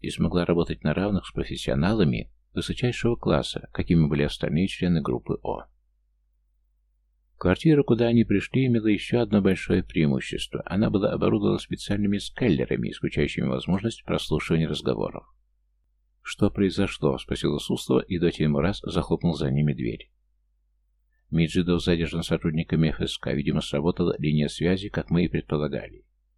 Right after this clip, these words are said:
«Когда это случилось?» «Думаю, вчера. Он мне звонил домой».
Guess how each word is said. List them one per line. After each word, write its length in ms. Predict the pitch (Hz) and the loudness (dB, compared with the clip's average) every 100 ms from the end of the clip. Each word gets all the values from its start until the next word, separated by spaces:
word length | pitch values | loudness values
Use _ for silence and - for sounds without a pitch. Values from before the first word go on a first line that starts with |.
| _ - | _ -6
«Когда 260 | 80 78 | -2 0
это 140 | 71 73 | -2 -2
случилось?» 640 | - 71 82 101 - - _ _ _ _ _ | -4 -2 0 -2 -4 -12 _ _ _ _ _
«Думаю, 320 | - 85 90 | -2 2 2
вчера. 420 | 82 - 78 58 - | 2 0 0 -2 -6
Он 140 | 82 85 | 0 2
мне 140 | 80 | 2
звонил 320 | 85 82 76 | 2 2 2
домой». 420 | 73 69 53 50 | 0 0 -2 -6